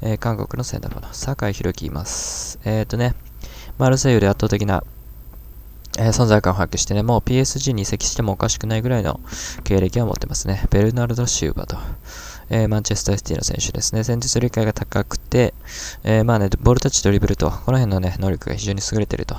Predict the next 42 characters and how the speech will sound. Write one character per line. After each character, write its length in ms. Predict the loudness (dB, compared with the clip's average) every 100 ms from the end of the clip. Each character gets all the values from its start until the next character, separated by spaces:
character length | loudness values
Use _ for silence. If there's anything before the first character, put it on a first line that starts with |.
| -2
で、 180 | -2 2
オ 80 | 0
フ 80 | 2
ェ 60 |
ン 40 | 0
シ 80 | 0
ブ 80 |
は 40 | 0
言 60 |
っ 20 | 0
て 120 | 2
触 100 | 2
れ 80 | 2
た、 260 | 2 2 -2 -10 -8 -8 -2
え 300 | 4 6 8
ー、 20 | 6
時 140 | 6
点 180 | 4 6
で 120 | 4
ウ 100 | 6
ィ 140 | 4
ン 40 | 2
グ 80 | 0
で 140 | 0
す 200 | -2 -4
ね。 220 | -4 -4 -6 -2
ま 220 | 0 0
あ、 40 | -2 -6
ど 100 | 0
こ 100 | 0
で 60 |
も 140 | 0 -4 -4
で 120 | -4
き 100 | -2
ま 80 | -4
す 180 | -6 -10
ね。 200 | -12 0
た 120 | 2
だ、 120 | 4
え 140 | 4 4
ー 20 |
と、 260 | 6 4